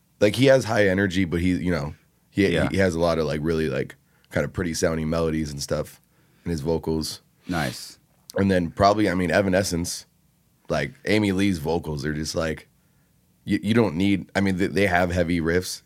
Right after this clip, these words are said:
Speaker 1: heavy songs, but
Speaker 2: Yeah.
Speaker 1: honestly, I, I was cool just, you know, hearing her melodies. They're so amazing.
Speaker 2: You forget how of an amazing singer she is.
Speaker 1: Yeah,
Speaker 2: Like,
Speaker 1: I
Speaker 2: I'm,
Speaker 1: mean
Speaker 2: I, I'm just hearing clips 'cause they're on tour with Korn.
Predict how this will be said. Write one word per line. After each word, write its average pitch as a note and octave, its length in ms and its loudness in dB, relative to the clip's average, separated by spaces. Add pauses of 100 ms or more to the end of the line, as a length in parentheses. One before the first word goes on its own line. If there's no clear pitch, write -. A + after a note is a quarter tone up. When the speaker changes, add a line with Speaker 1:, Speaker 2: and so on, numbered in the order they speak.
Speaker 1:
heavy E2+ 240 -4
songs, F2 400 -4
but F2 180 0
Speaker 2:
Yeah. C#2+ 200 -2 (520)
Speaker 1:
honestly, G2+ 460 2
I, F2 180 2 (220)
I F2 160 2
was F2 160 0
cool F2 280 -2
just, E2+ 420 -4 (380)
you F#2+ 80 -4
know, E2 180 -2
hearing E2+ 260 -2
her F2 100 0
melodies. D#2+ 440 0
They're D#2+ 120 -2
so D#2 380 -4 (160)
amazing. D#2 520 -6 (380)
Speaker 2:
You G2 80 -4
forget A2+ 440 0
how E2+ 380 -2 (120)
of D#2+ 160 -8
an E2 100 -4 (300)
amazing E2+ 460 0
singer D#2 280 -2
she D2 180 -2
is. C2 320 -4 (320)
Speaker 1:
Yeah, G2+ 320 4 (120)
Speaker 2:
Like, F2+ 160 2
Speaker 1:
I F#2 40 2
Speaker 2:
I'm, - 20 4 (100)
Speaker 1:
mean E2+ 100 -6 (220)
Speaker 2:
I, F#2 120 0
I'm G#2+ 120 4
just - 400 -4 (100)
hearing G2+ 320 2
clips - 340 0
'cause E2 240 -2
they're F#2 120 -2
on D#2+ 80 0
tour - 180 -4
with D2+ 80 -2
Korn. F2 380 0